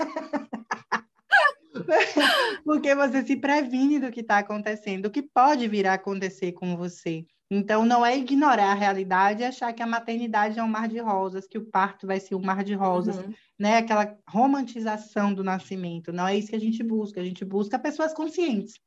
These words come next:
Speaker 1: E pra gente ser consciente, a gente tem que levar uns baques mesmo, aprender, às vezes, ali, vendo dores, né? A gente não queria, mas, infelizmente,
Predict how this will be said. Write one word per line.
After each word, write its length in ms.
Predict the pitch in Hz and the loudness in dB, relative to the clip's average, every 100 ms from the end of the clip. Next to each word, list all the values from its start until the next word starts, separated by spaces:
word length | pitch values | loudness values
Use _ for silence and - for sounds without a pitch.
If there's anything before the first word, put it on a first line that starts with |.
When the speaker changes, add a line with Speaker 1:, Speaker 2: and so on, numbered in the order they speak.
| _ _ | _ _
Speaker 1:
E 60 | 226 | 0
pra 120 | 226 | 0
gente 200 | 233 226 | 0 -2
ser 100 | 254 | -4
consciente, 480 | 247 247 262 262 302 | -4 -4 -2 0 0
a 40 | |
gente 140 | 302 - | -4 -2
tem 200 | 311 302 | -4 -2
que 100 | 381 | 0
levar 260 | 370 349 | 2 2
uns 200 | 359 359 | 0 0
baques 420 | 320 254 254 269 | 0 0 -2 -6
mesmo, 340 | 226 196 196 208 | -4 0 0 0
aprender, 440 | 214 233 226 214 | -2 -2 0 2
às 200 | 214 220 | 0 -2
vezes, 440 | 196 196 208 269 - | 0 -2 -2 -6 -4
ali, 480 | 214 202 208 262 - _ _ - | -2 -2 -6 -8 -10 _ _ -4
vendo 480 | 208 247 294 370 381 339 | 0 2 4 2 -2 2
dores, 420 | 262 208 190 - | 2 2 -2 -6
né? 200 | 185 190 | -4 -4
A 40 | |
gente 180 | 196 - | -6 -8
não 100 | 190 | -8
queria, 420 | 190 254 240 254 | -6 -4 -2 -2
mas, 260 | 294 269 269 | 2 2 4
infelizmente, 760 | 285 285 269 269 226 226 277 | 4 2 -2 -2 -4 -4 -8